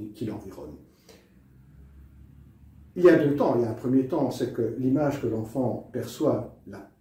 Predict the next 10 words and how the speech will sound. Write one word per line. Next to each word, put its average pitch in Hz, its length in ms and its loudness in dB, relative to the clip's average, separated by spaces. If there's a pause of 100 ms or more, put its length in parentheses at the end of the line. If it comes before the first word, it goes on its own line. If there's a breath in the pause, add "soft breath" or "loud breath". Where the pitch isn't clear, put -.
il 113 100 -10
la 110 100 -8
perçoit 123 380 -8
comme 131 420 -2
un 113 460 -4
autre. - 560 0
Voilà. - 280 -20 (140)
Il 120 160 -6
accède 131 800 0 (140)
à 92 200 -20